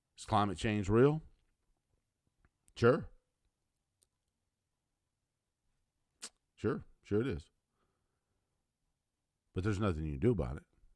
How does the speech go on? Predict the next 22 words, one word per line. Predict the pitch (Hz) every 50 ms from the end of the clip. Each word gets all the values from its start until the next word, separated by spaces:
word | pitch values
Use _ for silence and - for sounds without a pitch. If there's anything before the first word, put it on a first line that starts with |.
| _ _ _ _ _ _ _ _ _ _ _ _ _ _ _ - -
But | - 147 -
thank | 262 269 214 - 151
you, | 156 143 120
Mister | 117 135 131 - - 127
Wicker. | 120 160 220 233 233 285 240 208 - - _ _ _ _ _ _ _
We | - 226 226 160
are | 120
so | - - - - 196 190 170 139
happy | 117 127 123 117 107 92 107 98
that | 90 90 98
we | 139 170 175
have | 151 147 127 110 101 85 80 80 -
two | - 165 180 165 135 113 95 78
point | - - 147 147 131 104 85 65 58
whatever | 69 87 123 131 127 117 101 95
billion | 80 80 107 135 156 185 190 185 175
dollars | 180 185 185 180 170 139 101 85
for | - - 73
Mississippi's | 67 87 95 - - 80 - - 117 113 - 87 73 60 55
roads | 65 87 95 92 87 85 80 69 65 65
and | 64 65
bridges. | 76 85 82 65 60 - - - -